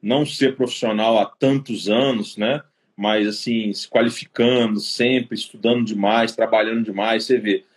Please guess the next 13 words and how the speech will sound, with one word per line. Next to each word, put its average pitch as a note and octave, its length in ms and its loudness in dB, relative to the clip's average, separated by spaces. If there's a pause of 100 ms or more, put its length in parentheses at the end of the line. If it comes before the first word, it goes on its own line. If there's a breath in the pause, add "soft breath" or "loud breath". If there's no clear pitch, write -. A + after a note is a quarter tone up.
(180)
são A#2+ 300 -2
cem C#3+ 280 2
mil D3 140 4
seguidores, B2+ 560 2
ela B2+ 140 4
responde. A#2+ 800 0
Então, B2+ 280 -2
no-, C#3 240 -4
no-, B2 220 -6
nós C3 240 -2
aqui C3 300 -4
somos D3 440 -8 (680)
ligados B2+ 720 0